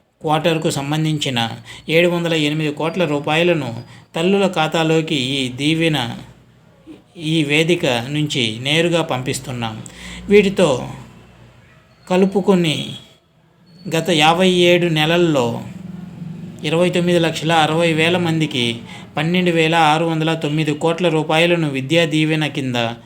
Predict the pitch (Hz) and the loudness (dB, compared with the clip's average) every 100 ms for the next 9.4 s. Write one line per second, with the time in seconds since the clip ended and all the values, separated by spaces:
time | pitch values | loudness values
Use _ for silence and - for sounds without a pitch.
0 | - 131 139 147 151 117 - 117 113 - | -12 -4 -2 -2 -2 -2 -2 -8 -12 -20
1 | - - - - 151 175 196 196 202 180 | -20 -20 -20 -2 2 4 4 2 2 0
2 | 151 185 180 165 151 147 143 143 131 131 | 0 -2 0 0 2 0 0 -2 -2 0
3 | 127 117 127 - - - 143 160 170 170 | 0 -4 -10 -18 -20 -6 -2 0 0 0
4 | 160 143 147 147 143 160 156 143 151 139 | 0 0 -2 -2 -2 -2 -2 -2 -2 -4
5 | 131 151 147 139 135 156 160 151 131 120 | -2 -2 0 -2 -4 -4 -4 -4 -4 -6
6 | 123 117 117 113 - - - - 196 190 | -6 -6 -8 -10 -14 -18 -12 0 4 4
7 | 185 190 196 190 175 156 156 170 170 156 | 4 4 4 6 6 4 2 2 2 2
8 | 151 143 139 127 120 127 139 156 160 156 | 0 0 -2 -4 -4 -4 -2 0 2 0
9 | 143 120 113 113 | -2 -2 -2 -4